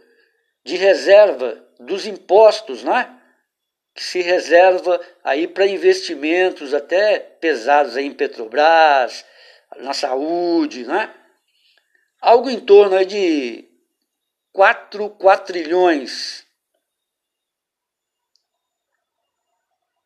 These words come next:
Aí ele fez como até um pagamento, né? Nó-, nós, assim, entre aspas,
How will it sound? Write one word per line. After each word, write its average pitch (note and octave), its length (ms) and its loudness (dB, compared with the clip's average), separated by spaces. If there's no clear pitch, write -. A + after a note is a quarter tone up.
Aí A3 140 6
ele C4 180 4
fez C4+ 320 4
como C#4 220 -2
até B3 720 2
um A3 140 -10
pagamento, B3 800 2
né? G#3 340 0
Nó-, F#3 280 4
nós, F3+ 520 4
assim, F3 280 -6
entre E3+ 460 -2
aspas, F#3 680 2